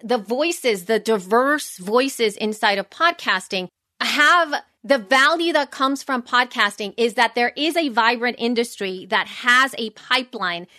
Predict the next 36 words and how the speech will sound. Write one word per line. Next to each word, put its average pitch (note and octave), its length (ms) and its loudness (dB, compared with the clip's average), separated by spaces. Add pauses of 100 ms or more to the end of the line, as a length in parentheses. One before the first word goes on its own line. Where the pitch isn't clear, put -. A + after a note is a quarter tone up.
(160)
that A#3 160 4
allows A#3 500 2
for B3 280 -2
career C4 500 -2
developments, G#3+ 880 -2
yes. F#3+ 680 0 (480)
And B3 480 2 (240)
there B3+ 160 2
are B3 140 4
a B3+ 40 2
lot C#4 360 4
of D#4 80 0
folks - 600 0
that - 260 -2
come D4 220 -4
into F4 380 -6
it G#3+ 140 -4
that A#3 140 2
are A3+ 100 2
not A#3 480 0
going C#4 320 -2
to C#4+ 100 -10
be B3+ 220 -4
solely C4 560 -4
focused A3 640 -2 (220)
on A3+ 260 0
making C#4 480 0
money C4 480 0 (220)
with C4+ 320 -2
podcasting, A#3 760 -2
but A#3 140 2
are A3 100 2
having C#4 680 0
a A#3 100 -2
huge D4+ 640 -4
impact D4 540 -4